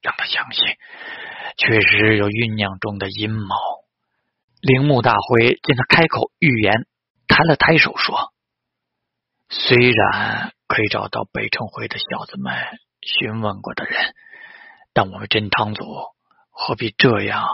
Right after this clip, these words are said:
去示好的？”入江雄太有点不解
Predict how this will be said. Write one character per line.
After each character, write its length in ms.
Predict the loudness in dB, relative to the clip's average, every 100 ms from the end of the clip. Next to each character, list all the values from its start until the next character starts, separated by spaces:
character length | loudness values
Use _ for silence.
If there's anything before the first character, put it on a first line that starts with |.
| -6 -14 _ -8
去 180 | -4
示 420 | -2 0 0 -2 -4
好 380 | -6 -6 -8
的？” 100 | -8 -6 -6 -8 _ _ _ _ _ _ 2
入 200 | 2 4
江 200 | 4 4
雄 280 | 2 2 4
太 240 | 4 2 -4 _
有 120 | -4
点 140 | -2 -2
不 180 | -6 -8
解 340 | -6 -6